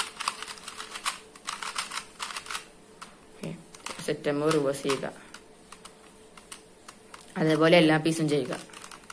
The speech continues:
Okay guys, അപ്പൊ നമ്മുടെ queue ഇപ്പൊ solve ആയിട്ടുണ്ട്. ഇനി വേറൊരു ഇതും കൂടി ഉണ്ട്, ഏഹ്, salt edges അല്ലെങ്കിൽ new cycles. Salt edges ഭയങ്കര simple ആണ്, എന്നാ കാണിച്ചു തരാം.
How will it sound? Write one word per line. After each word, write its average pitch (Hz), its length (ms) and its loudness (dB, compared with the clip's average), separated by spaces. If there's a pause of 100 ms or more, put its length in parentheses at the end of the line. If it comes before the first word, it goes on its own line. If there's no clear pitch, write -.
(140)
Okay 180 180 8
guys, 185 220 10
അപ്പൊ 180 140 6
നമ്മുടെ 180 220 2
queue 175 220 8
ഇപ്പൊ 175 200 6
solve 160 340 6
ആയിട്ടുണ്ട്. 143 340 2 (540)
ഇനി 185 80 2
വേറൊരു 190 500 12
ഇതും 180 220 6
കൂടി 175 160 10
ഉണ്ട്, 165 400 6 (460)
ഏഹ്, 156 200 2
salt 185 540 10
edges 175 320 6
അല്ലെങ്കിൽ 165 420 2 (540)
new 180 200 6
cycles. 151 600 4 (380)
Salt 190 320 8
edges 190 320 4
ഭയങ്കര 190 180 4
simple 175 340 4
ആണ്, 156 300 2 (480)
എന്നാ 165 140 2
കാണിച്ചു 160 320 4
തരാം. 143 220 2